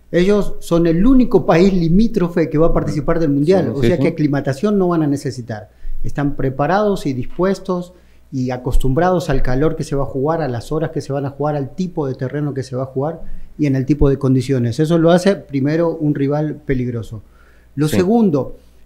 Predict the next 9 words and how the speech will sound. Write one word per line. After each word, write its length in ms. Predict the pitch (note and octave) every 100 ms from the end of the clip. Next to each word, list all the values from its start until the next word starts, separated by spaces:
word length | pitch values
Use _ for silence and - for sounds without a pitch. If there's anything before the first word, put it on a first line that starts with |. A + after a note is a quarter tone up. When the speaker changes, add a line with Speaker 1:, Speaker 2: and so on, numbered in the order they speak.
| - -
Speaker 1:
es 140 | D3
que 140 | D3 D3
no 260 | E3+ G#3+
tienen 280 | G3 A3 G#3
ningún 260 | F#3+ F#3+ G#3
jugador 600 | F#3 F#3 F#3+ A3 A3 -
en 160 | D3
ninguna 460 | D3 D3+ D#3 F#3 F3
liga 800 | D#3 E3 E3 D#3 C#3+ C3 A#2+ -